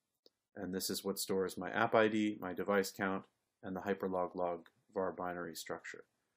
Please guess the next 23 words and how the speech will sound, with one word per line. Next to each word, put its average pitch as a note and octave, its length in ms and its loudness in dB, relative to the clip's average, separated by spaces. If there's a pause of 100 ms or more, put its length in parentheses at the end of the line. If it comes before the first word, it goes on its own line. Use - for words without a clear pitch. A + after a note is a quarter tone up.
(760)
Uh, - 260 -4 (120)
I - 40 -6
can G2 140 -2
see A2 280 4
from G#2 200 0
here, C3+ 500 8 (960)
uh, G2 100 0
procedures A2 580 4
that F#2+ 100 0
use B2+ 220 2
this C3+ 180 2
table. C3+ 500 8
Count G#2+ 200 2
device F#2+ 320 2
estimate A2+ 440 2
is, - 260 -4
is G2 140 -6
the G2 80 -4
one F#2 180 -4
that E2+ 80 -6
we're F2+ 120 -2
interested A2 360 -2
in. A2+ 240 0